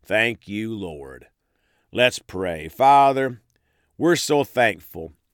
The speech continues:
that you're a merciful God, that your mercies are new every day, Father. We didn't deserve it,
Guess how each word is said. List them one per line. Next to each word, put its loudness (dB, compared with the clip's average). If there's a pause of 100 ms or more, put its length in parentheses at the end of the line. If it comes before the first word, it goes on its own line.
(400)
that -8
you're -2
a -2
merciful -2
God, -8
that -6
your 2
mercies 0
are 0
new 0
every -2
day, -6
Father. -6
We 0
didn't 2
deserve -2
it, -4